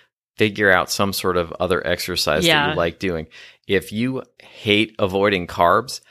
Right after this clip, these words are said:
Speaker 1: figure out a way to work carbs into your life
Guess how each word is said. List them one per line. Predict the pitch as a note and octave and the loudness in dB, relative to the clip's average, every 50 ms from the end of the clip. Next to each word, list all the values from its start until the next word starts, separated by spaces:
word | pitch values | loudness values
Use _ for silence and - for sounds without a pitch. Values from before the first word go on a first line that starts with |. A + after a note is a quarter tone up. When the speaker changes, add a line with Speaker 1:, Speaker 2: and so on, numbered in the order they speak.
| _ _ _ _ _ _ _ - | _ _ _ _ _ _ _ 0
Speaker 1:
figure | C3+ C3 A#2 A#2 A#2 A2 | 0 0 2 4 4 6
out | G#2+ G#2 G2+ - - - | 6 6 4 4 2 0
a | G#2 | 0
way | G2+ G2+ G2 F#2+ F#2 F2+ F#2 | 2 4 4 4 4 2 0
to | - - G2 | -2 -4 -4
work | F2 F#2+ F#2 F2 - | -2 -2 -2 -2 -2
carbs | - A2 G2+ G2+ F#2+ F#2+ F#2+ | 0 2 2 2 2 0 -4
into | F2+ F2+ - - | -6 -4 -4 -4
your | F#2 F2+ E2+ | -2 -2 -2
life | E2+ D#2+ D#2 D#2 D#2+ - | 0 0 0 0 -2 -4